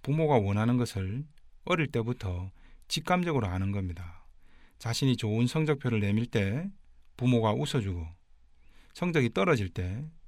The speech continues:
부모의 낯빛이 변하는 모습에서 실망감을 일궈온 것입니다. 부모님 또한 공부 때문에 자신을 자랑스러워하고,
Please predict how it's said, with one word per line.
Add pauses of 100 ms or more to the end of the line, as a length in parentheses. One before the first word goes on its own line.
(360)
부모의
낯빛이
변하는
모습에서 (380)
실망감을 (300)
일궈온
것입니다. (1300)
부모님
또한
공부
때문에
자신을
자랑스러워하고,